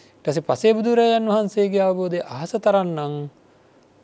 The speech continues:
අහස දිහාට ඇඟිල්ලක් දික් කරපු තරම් ප්‍රමාණයක් තමයි ශ්‍රාවක බෝධියෙන් නිවන් දකින කෙනෙක්ගේ අවබෝධය කියලා. එතකොට බුදුරජාණන් වහන්සේගේ ශ්‍රාව-, පච්චේක බුදු පියාණන් වහන්සේගේ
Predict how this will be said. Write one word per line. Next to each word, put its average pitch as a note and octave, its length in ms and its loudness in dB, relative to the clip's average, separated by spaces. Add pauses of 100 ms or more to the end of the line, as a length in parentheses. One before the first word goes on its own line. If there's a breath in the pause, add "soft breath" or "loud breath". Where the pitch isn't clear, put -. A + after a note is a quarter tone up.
(1000)
අහස D3+ 320 0
දිහාට G3+ 300 4
ඇඟිල්ලක් G#3 460 4
දික් G#3 120 -2
කරපු G3+ 200 2
තරම් F#3 220 4
ප්‍රමාණයක් E3+ 500 -2
තමයි G#3 240 0
ශ්‍රාවක G3+ 480 0
බෝධියෙන් F#3 440 -2
නිවන් E3 240 -6
දකින D3+ 280 -6
කෙනෙක්ගේ C#3 320 -6
අවබෝධය C#3+ 500 0
කියලා. - 300 -6 (760 soft breath)
එතකොට F#3 360 0
බුදුරජාණන් G#3+ 640 2
වහන්සේගේ A3 880 2
ශ්‍රාව-, C#3+ 520 2
පච්චේක C#3+ 480 2
බුදු G3+ 200 -2
පියාණන් G3+ 400 2
වහන්සේගේ F#3 840 -2